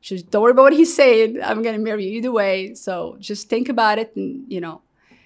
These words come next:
and, and over, over time, you know, I thought about it, and I talked to a friend of mine who was a Christian at, uh,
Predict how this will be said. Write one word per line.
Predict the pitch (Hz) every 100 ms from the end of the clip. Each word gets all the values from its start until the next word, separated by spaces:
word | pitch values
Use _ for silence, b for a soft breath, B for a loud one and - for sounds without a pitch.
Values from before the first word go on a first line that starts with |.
| b -
and, | 185 175 170 170 - -
and | 190 180 180
over, | 208 220 214 -
over | 196 190 196
time, | - 196 190 190
you | 185
know, |
I | 170
thought | 170 190 185
about | 175 180 180
it, | 180
and | 180
I |
talked | 175 190 180
to | 185
a |
friend | 175 190 180
of | 170
mine | 175
who | 175
was | 175
a | 180
Christian | 185 175 - 175
at, | 170 180
uh, | 170 170 170